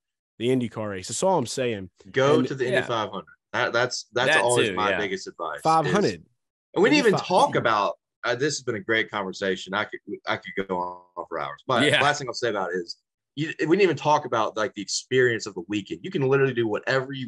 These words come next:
Speaker 3: The
Speaker 2: want
Speaker 3: month.
Speaker 2: that weekend. You
Speaker 3: Yeah,
Speaker 2: got, like,
Speaker 3: we're there
Speaker 2: eight,
Speaker 3: for three
Speaker 2: yeah,
Speaker 3: weeks,
Speaker 2: the
Speaker 3: too.
Speaker 2: month.
Speaker 3: Yeah.
Speaker 2: I,
Speaker 3: Like, you,
Speaker 2: and
Speaker 1: That's
Speaker 3: you
Speaker 1: it.
Speaker 3: could
Speaker 1: You know what?
Speaker 3: actually, you could rent a small apartment for a <laughs> month in Indy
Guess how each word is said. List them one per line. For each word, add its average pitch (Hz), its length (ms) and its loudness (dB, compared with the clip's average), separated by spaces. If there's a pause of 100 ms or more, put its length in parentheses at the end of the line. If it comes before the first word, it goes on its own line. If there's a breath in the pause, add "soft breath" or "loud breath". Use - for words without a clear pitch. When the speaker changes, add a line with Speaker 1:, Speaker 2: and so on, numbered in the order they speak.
(100)
Speaker 3:
The 117 80 -6
Speaker 2:
want 143 140 4
Speaker 3:
month. 202 340 4
Speaker 2:
that 104 40 -6
weekend. 92 320 -4 (340)
You 139 80 -6
Speaker 3:
Yeah, 170 60 6
Speaker 2:
got, 160 80 4
like, 139 100 4
Speaker 3:
we're 220 140 6
there 226 140 6
Speaker 2:
eight, 160 40 -10
Speaker 3:
for 160 80 -4
three 196 160 0
Speaker 2:
yeah, 285 180 6
Speaker 3:
weeks, 170 340 0
Speaker 2:
the - 20 -4
Speaker 3:
too. 185 180 2
Speaker 2:
month. - 120 -6 (140)
Speaker 3:
Yeah. 127 300 -4 (100)
Speaker 2:
I, 165 100 4
Speaker 3:
Like, 170 100 6
you, 170 80 4
Speaker 2:
and 165 100 6
Speaker 1:
That's 185 220 6
Speaker 3:
you 269 60 6
Speaker 1:
it. 277 60 2
Speaker 3:
could 269 120 4
Speaker 1:
You 208 60 8
know 202 100 8
what? 233 220 4
Speaker 3:
actually, - 200 -2 (300)
you 233 140 -4
could 247 180 -2
rent 196 340 2
a 170 80 -2
small 180 380 0
apartment 156 520 -2
for 143 180 -6
a 135 40 0
<laughs> 135 40 -8
month 175 180 2 (100)
in 175 320 0
Indy 190 240 2